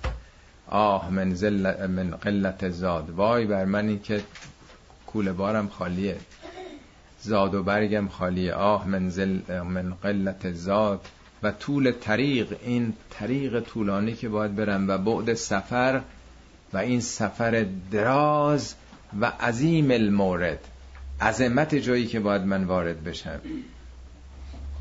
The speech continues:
ببینید اون بزرگان چقدر این پیام رو گرفتن که «فاذا فرغت فانصب»،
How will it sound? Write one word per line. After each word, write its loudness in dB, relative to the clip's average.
ببینید 2
اون 2
بزرگان 2
چقدر 0
این -2
پیام 0
رو 0
گرفتن 0
که -2
«فاذا 0
فرغت -4
فانصب»، -4